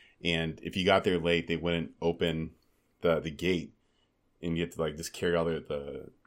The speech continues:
the groceries in. It wasn't that bad, but some days it was hotter than others, right? So it's a little bit of a pain in the ass. And I was like, "Man, if I can get this Flipper Zero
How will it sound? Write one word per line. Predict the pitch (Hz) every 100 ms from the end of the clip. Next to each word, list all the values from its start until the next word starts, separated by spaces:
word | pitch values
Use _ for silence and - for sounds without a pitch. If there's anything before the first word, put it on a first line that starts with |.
| -
the | 92
groceries | 82 85 85 87 78
in. | 78 82
It |
wasn't | 127 113 95
that | 78
bad, | 80 76 78
but | 73
some | - 117
days | 92 80
it | 76
was | 71
hotter | 80 78 76
than | 76
others, | 73 73 73
right? | 76
So | -
it's |
a | 85
little | 85
bit | 78 76
of | 73
a |
pain | - 78
in |
the | 76
ass. | 76 1017 1017 1017 1017 988 - - _ _ _
And | - 87
I |
was | 87
like, | 80
"Man, | 87 85
if | 80
I | 90
can | 107
get | 104 98
this | -
Flipper | - - 87
Zero | 73 82 95 104